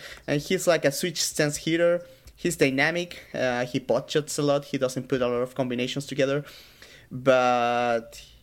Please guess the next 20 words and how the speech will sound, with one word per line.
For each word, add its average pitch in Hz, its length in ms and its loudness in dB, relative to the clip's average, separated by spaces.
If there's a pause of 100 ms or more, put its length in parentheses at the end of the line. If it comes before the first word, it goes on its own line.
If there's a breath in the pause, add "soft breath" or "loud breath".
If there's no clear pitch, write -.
(120)
he's 165 720 -2
pretty 196 240 -2
decent 208 280 -2
at 190 180 -2
counter 170 380 0
if 135 400 -2
he - 240 -6
can 143 180 0
get 139 220 4
a 127 140 2
good 135 240 -2
read 135 200 2
of 120 160 -2
distance. - 480 -6 (760 loud breath)
Um, 120 380 0
he 156 180 0
also 160 240 0
has, 123 260 0
like, 113 280 0
very, 123 840 0